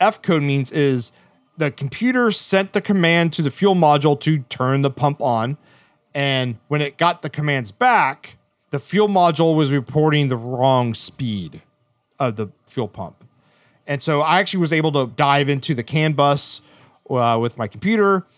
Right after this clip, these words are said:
and basically it was able to talk to the module, but the module was report, like, it would tell it eight thousand R P M or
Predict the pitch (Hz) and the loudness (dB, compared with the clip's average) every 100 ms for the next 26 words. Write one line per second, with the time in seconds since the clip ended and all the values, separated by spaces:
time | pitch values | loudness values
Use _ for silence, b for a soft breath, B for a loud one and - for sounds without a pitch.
0 | b b - 151 254 254 214 175 170 170 | b b -4 0 0 0 -2 0 2 2
1 | 139 165 180 156 131 170 233 - 196 151 | 2 2 2 0 0 2 2 0 -2 0
2 | 110 107 117 113 123 127 135 202 214 185 | 0 0 -2 -4 -4 -2 2 4 4 2
3 | 170 165 135 135 123 156 151 147 147 - | 2 2 0 -4 -4 -2 -2 -2 -6 -2
4 | 165 156 160 160 143 143 135 123 123 113 | -2 0 2 2 2 -2 -2 0 -2 -2
5 | 113 107 - 104 92 85 87 87 | -4 -4 -6 -6 -6 -6 -8 -10